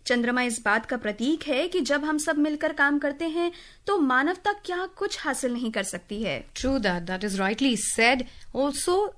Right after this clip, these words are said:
Speaker 2: the theme, let's tell our listeners about that। The, this two thousand twenty-five theme is One Moon, One Vision, One Future। And this actually emphasizes on global cooperation। The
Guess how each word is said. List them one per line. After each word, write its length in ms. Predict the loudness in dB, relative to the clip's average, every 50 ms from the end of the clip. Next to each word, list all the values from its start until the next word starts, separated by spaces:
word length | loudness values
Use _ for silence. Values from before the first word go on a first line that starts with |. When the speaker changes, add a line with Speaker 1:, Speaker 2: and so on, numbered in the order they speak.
| -10 0
Speaker 2:
the 140 | 2 2 2 2
theme, 340 | 0 -2 -2 -2 0 0 -2
let's 300 | -2 -2 -4 -6 -10 -4
tell 220 | 0 0 2 2
our 100 | 2 0
listeners 400 | 0 0 -2 -2 -2 -4 -2 0
about 400 | -2 0 2 2 2 2 2 0
that। 260 | 0 2 4 4 2 0 -2 -4
The, 320 | -2 0 2 2 2 0 0 -2
this 240 | -4 -6 -6 -6 -6
two 160 | -4 -4 0
thousand 420 | 4 4 4 4 2 0 0 -2
twenty-five 800 | 0 0 0 0 0 0 0 0 0 0 0 0 0 0 0 -2 -2 0 2
theme 280 | 2 4 4 2 2
is 320 | 0 0 0 0 0 -2 -2
One 380 | 2 4 4 6 6 6 4
Moon, 320 | 4 4 4 4 2 2 0 -2 -4 -12 -14 -12 -10 -6 -2 2
One 180 | 2 4 4 4 2
Vision, 420 | 2 0 0 0 0 0 2 0 0 -2 -6
One 400 | -6 -4 -2 0 0 0 0 -2
Future। 580 | -4 -4 -4 -2 0 0 0 0 -2 -2 -2 -4 -8 -16 -20 -20 -20 -20 -10 -4
And 280 | -2 0 0 0 0
this 300 | -2 -2 0 0 -2 -4 -8 -8 -4
actually 440 | -4 -4 -2 -2 -4 -2 -2 -2 0
emphasizes 760 | 0 -2 -2 0 -2 0 2 2 4 4 4 2 0 -2 -4 -4 -2
on 240 | -2 0 0 -2 -4 -6 -2
global 460 | 2 4 4 4 4 0 -2 -4 -4
cooperation। 720 | -4 -4 -4 -4 -4 -6 -8 -8 -6 -6 -4 -2 -2 -2 -2 -6 -12 -20 -20 -20 -20 -20 _ _ -8
The 120 | -8 -6